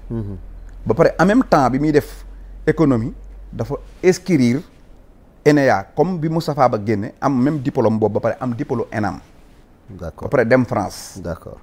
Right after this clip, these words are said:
Speaker 2: Jàngi. Bi mu ñëwee, Moustapha Ba, bi mu nekkee ministre de kii, Cheikh Diba moo nekkoon conseil technique am.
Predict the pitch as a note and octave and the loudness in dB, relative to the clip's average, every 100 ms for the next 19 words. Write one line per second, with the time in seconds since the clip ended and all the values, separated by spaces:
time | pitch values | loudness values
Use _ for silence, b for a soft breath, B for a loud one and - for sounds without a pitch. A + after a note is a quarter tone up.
0 | - G#2 G#2 - - - - b b - | -8 0 0 0 -14 -20 -20 b b -2
1 | D3+ F3+ F#3 D3 D3+ - - - - - | 2 4 6 6 4 -4 -20 -20 -18 -10
2 | D3 D#3+ D#3 C#3+ A#2+ C#3 D#3+ F#3 D3+ C#3 | -6 -2 2 2 2 0 0 0 2 4
3 | C#3+ - C3 B2+ A#2 A#2 A2+ - D#3 D3 | 4 2 -4 -6 -4 -4 -4 -4 -2 0
4 | C#3+ A#2 C3 C3 B2 A2 C#3 C#3 B2 - | -2 0 -2 -2 -6 -2 -2 -2 -6 -6
5 | C#3 B2 G2+ | 0 2 2